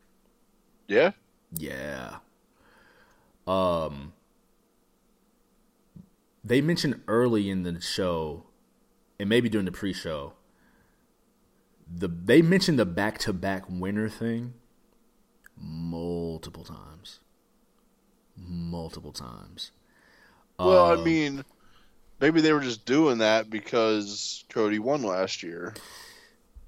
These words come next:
Speaker 2: Yeah. Who was the year before Cody? Twenty-four, twenty-three, twenty-two. That was Brock Lesnar.
Speaker 1: Yeah.
Speaker 2: And Brock, was he in the Rumble last year?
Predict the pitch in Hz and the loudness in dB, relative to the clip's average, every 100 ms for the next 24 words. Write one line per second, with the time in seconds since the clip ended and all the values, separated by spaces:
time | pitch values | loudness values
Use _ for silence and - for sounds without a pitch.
0 | _ - 135 135 185 175 175 226 - - | _ -10 -6 0 4 6 6 2 -4 -16
1 | _ - 175 214 175 180 160 131 117 101 | _ 4 6 6 4 6 4 4 0 0
2 | 98 82 80 - _ _ _ _ _ _ | -2 -6 -8 -18 _ _ _ _ _ _
3 | _ - 92 98 101 92 92 87 87 82 | _ -18 -14 -10 -8 -8 -8 -10 -8 -8
4 | 85 - 98 92 87 - 90 90 104 107 | -10 -12 -8 -8 -8 -8 -6 -4 -2 -2
5 | 90 92 87 87 78 71 82 - _ _ | 0 -2 -2 -6 -8 -12 -18 -20 _ _
6 | _ _ _ _ _ 87 82 71 95 _ | _ _ _ _ _ -10 -6 -6 -10 _
7 | - _ _ _ 85 85 82 87 90 92 | -20 _ _ _ -8 -6 -4 -2 -2 -2
8 | 92 92 92 92 - - - _ _ _ | -2 -2 -4 -6 -10 -18 -20 _ _ _
9 | _ _ _ _ _ _ _ _ _ _ | _ _ _ _ _ _ _ _ _ _
10 | _ _ 90 90 117 113 110 110 110 110 | _ _ -8 -2 0 2 0 0 0 -2
11 | 107 - 107 | -4 -6 -8